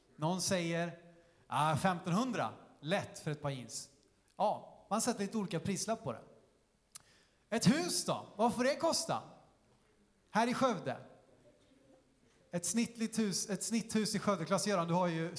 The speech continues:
Excel-blad på detta hemma. Sista fem åren. Vad sa du? Två komma åtta miljoner. Ja, kanske ett snitthus i liksom Skövde tätort.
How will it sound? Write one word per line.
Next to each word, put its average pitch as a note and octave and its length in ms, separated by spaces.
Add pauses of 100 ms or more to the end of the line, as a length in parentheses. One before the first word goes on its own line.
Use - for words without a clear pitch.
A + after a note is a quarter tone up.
(120)
Excel-blad D3+ 680
på D#3+ 60
detta D3+ 180
hemma. B2+ 320 (400)
Sista D3+ 360
fem C#3 280
åren. B2 180
Vad C#3+ 100
sa G#3+ 80
du? C4 120 (1000)
Två B3+ 280
komma A3 240
åtta G#3 260
miljoner. F#3+ 500 (220)
Ja, A#3 360 (240)
kanske G#3+ 300
ett G#3 160
snitthus G3+ 720
i G#3 180
liksom G3 260
Skövde F3+ 280
tätort. F3+ 520